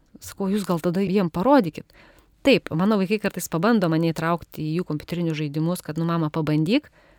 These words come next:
Tai aš jiem sakau: „Ai, aš bijau taip įsitraukt kaip tu, tai aš nebandysiu.“ Bet, e,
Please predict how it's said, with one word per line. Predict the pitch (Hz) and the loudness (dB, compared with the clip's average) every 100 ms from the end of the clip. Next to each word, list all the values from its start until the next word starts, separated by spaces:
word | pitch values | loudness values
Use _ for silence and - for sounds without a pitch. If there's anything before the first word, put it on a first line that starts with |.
| _ _ | _ _
Tai | - | -4
aš | 294 | -2
jiem | 254 240 | 0 0
sakau: | 220 175 - _ _ | 0 0 -2 _ _
„Ai, | - 220 233 | -4 0 0
aš | 185 | 0
bijau | 165 190 | 0 0
taip | 175 - | 0 -2
įsitraukt | 151 - 175 170 | -4 0 0 0
kaip | - - | -8 -4
tu, | - 247 254 _ - | 2 4 2 _ -12
tai | - 185 | -2 0
aš | 202 | 0
nebandysiu.“ | 220 180 170 170 285 - 302 - - - - _ - | 0 2 4 4 2 2 0 -2 -14 -20 -20 _ -6
Bet, | 165 190 190 180 185 | 0 4 4 4 2
e, | 175 165 | 2 2